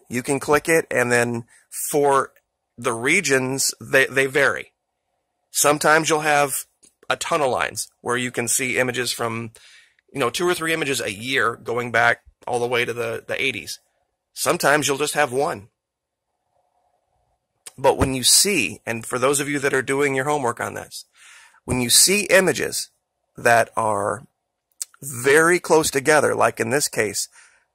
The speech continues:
we see them in the span of less than a month, because we have the eighteenth of January, the twentieth of January, and the tenth of February.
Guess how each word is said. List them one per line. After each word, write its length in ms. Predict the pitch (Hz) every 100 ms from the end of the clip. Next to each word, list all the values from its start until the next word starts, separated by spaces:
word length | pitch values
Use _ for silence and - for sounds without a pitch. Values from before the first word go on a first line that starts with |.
| _ -
we 140 | 127 127
see 240 | - 139
them 560 | 135 131 131 131 123 -
in 140 | 120
the 80 | 113
span 480 | - - 139 131 131
of 640 | - 110 107 113 117 - - _ _ _ _ _ _ _ _ _ _ _ _ _ -
less 320 | 117 190 -
than 120 | 190
a 40 | 117
month, 360 | 151 208 - _ _ _ _ _ _ -
because 280 | - 139 123
we 120 | 135
have 420 | 123 120 113 - _ _ _ _ _ _ -
the 160 | 123 -
eighteenth 480 | 151 202 185 190 165
of 80 |
January, 540 | 135 220 143 120 113 113
the 80 | -
twentieth 600 | - 139 170 185 185 -
of 140 | 131
January, 680 | 139 127 120 120 120 117 - _ _ _ -
and 200 | 120 113
the 60 |
tenth 340 | - 160 160 151
of 100 | -
February. 680 | 160 160 113 78 - -